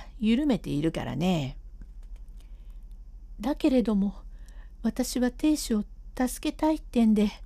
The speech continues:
旦那に身を任せれば、真男でしょう？」「真男じゃ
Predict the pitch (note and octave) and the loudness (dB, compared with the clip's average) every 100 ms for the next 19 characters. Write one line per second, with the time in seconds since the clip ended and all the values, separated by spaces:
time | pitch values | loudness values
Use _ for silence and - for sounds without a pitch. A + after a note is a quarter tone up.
0 | - - - - - - A3 G#3+ A3+ A3 | -16 -16 -14 -14 -6 2 4 6 6 6
1 | A3 A3+ A#3+ A#3+ A#3 B3 C4+ C#4 A3 F3+ | 6 8 8 6 4 2 0 2 2 2
2 | G3 - - - - B3+ C#4+ E4+ - G#3 | -2 -6 -14 -16 -2 2 4 2 0 0
3 | F#3 - G#3+ D4 - - - - - - | 0 0 -2 -2 -4 -14 -16 -16 -16 -14
4 | - - - - - - - - - E3+ | -10 -6 -6 -8 -14 -16 -16 -16 -6 -4
5 | E3 F#3 D4+ - F#3 D#3 C#3+ | 2 4 4 2 -2 -2 -6